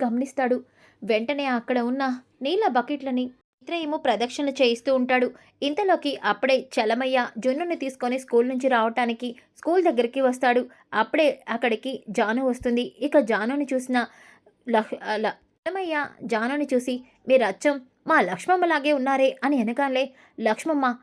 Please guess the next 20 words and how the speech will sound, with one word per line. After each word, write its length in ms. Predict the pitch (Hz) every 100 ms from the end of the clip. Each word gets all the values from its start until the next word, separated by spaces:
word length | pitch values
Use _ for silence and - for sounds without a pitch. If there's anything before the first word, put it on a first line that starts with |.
| _ -
లక్ష్మమ్మ 440 | 214 220 349 349
ఎవరు?" 380 | 330 294 294 269 -
అని 160 | 311 277
అనగానే, 440 | 240 277 262 269 262 _ _ -
"ఎవరు? 360 | 202 269 339
మా 180 | 302 311
జున్ను 320 | 247 233 359
వాళ్ళ 200 | 359 339
అమ్మ" 280 | 330 247 294 294 -
అని 200 | 254 311
అనగానే 480 | 247 254 277 262 262 254 - -
ఒక్కసారిగా 600 | 254 349 466 330 262 277
జాను 380 | 226 240 254 285
షాక్ 300 | 285 254 262
అవుతుంది. 420 | 269 269 262 262 _ - - -
"అంటే 480 | 226 233 285 285 277 _ _ _ 220
లక్ష్మ, 500 | 220 214 - 302 277 269 - - 240
లక్ష్మ 320 | 233 240 311
అంటే 320 | 294 302 370 - _ _ -
లక్ష్మక్క? 600 | 220 220 311 285 269 330